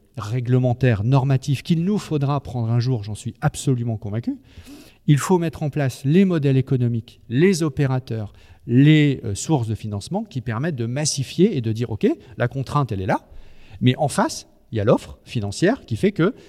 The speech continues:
ce n'est pas toi, dans, après on conditionne ça au niveau du revenu, mais il y a un reste à charge, comme on dit en termes techniques, qui est de zéro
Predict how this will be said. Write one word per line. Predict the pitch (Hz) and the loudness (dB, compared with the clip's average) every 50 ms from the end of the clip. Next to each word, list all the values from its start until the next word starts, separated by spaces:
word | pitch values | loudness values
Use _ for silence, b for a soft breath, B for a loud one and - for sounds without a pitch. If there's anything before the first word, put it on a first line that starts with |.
| B B - | B B -12
ce | - - | -10 -8
n'est | 117 110 120 | -6 -6 -4
pas | - 139 139 | -2 -2 -4
toi, | - - - 160 170 208 277 - - _ _ - | -4 -6 -6 -4 -2 -2 -4 -6 -10 _ _ -18
dans, | 113 98 117 104 110 - - 55 - | -14 -12 -10 -10 -10 -12 -14 -16 -18
après | 101 - - 117 | -18 -18 -16 -16
on | 98 90 | -16 -16
conditionne | - - 110 104 101 101 - - 113 104 | -16 -14 -12 -12 -10 -8 -8 -8 -8 -8
ça | - - 117 | -6 -6 -6
au | 107 | -6
niveau | 101 104 98 101 98 | -4 -4 -6 -6 -4
du | 98 | -4
revenu, | 104 110 110 113 165 240 247 | -2 -2 0 0 0 0 0
mais | 156 135 | 0 -2
il | 127 120 | -2 -4
y | 113 113 | -4 -4
a | 107 | -4
un | 98 98 | -2 -2
reste | 107 131 131 - 123 | -2 -2 -2 -2 -4
à | 117 | -4
charge, | - 147 165 180 - | -2 -2 -4 -6 -6
comme | - 104 98 | -8 -6 -6
on | 101 101 | -4 -4
dit | 107 107 | -4 -4
en | 98 | -4
termes | 92 - 98 95 | -4 -6 -6 -6
techniques, | 92 107 - - 214 226 | -6 -6 -4 -4 -4 -2
qui | - - | -2 -4
est | 113 | -4
de | 117 120 | -2 -2
zéro | 107 120 131 135 160 202 | 0 2 2 2 2 0